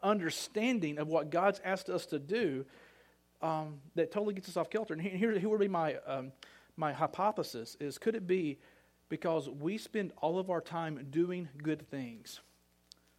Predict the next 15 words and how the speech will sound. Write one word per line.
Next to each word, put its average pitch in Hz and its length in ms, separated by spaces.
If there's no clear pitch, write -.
because 160 280
we 156 100
think 175 240
that's 165 160
what 139 100
Jesus 143 240
would 139 100
have 127 160
us 123 100
to 151 80
do? 180 240
We, 208 200
we, 208 180
we 190 200
just, 220 200